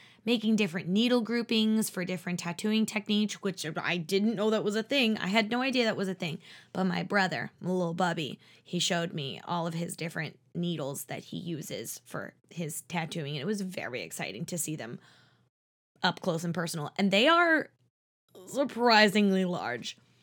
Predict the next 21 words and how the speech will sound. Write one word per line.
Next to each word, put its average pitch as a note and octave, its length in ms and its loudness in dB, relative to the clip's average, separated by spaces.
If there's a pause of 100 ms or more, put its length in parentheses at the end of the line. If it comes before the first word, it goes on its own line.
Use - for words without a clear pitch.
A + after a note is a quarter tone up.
(220)
If B3 160 -6
you F4+ 120 -2
have G#4+ 140 -8
a F#4+ 60 0
needle G#3+ 300 2
phobia, B3+ 640 0 (800)
don't F4+ 280 0
look F3+ 280 -2
at A3+ 80 0
your A#3+ 160 -2
tattoo A3+ 720 -4 (460)
when G#3+ 160 -2
it's G#3+ 100 -6
getting G#3+ 300 -2
done. G#3+ 420 -2 (100)
I'm B3 100 -4
sure F4 140 -8
you C#4 120 0
know F3+ 160 0
this F#3+ 180 -4
already, G#3+ 460 -2